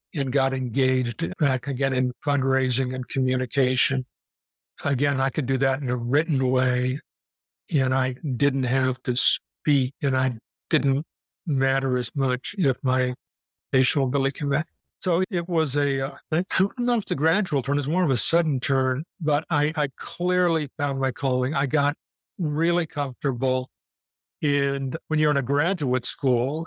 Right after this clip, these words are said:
and it was the second largest seminary in the world at that point, all these academics are in. My best friend, double doctorate from Cambridge on the faculty, very stimulating conversation.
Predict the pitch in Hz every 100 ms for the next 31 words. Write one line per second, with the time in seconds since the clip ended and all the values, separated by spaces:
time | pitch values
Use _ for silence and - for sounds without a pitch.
0 | - 156 139 135 - 147 151 143 135 147
1 | 135 127 - - 160 156 147 131 123 -
2 | 143 139 131 127 127 180 175 131 139 131
3 | - 139 135 147 - _ _ _ _ _
4 | 196 214 175 147 147 135 127 139 139 -
5 | 135 135 139 135 135 127 139 - 143 139
6 | 139 - 139 131 131 135 135 - 135 127
7 | - 127 - 139 135 131 135 127 - 202
8 | - 143 135 147 135 127 131 135 135 _
9 | _ _ _ 226 214 185 214 190 - 175
10 | 156 147 135 131 139 135 131 123 135 127
11 | 147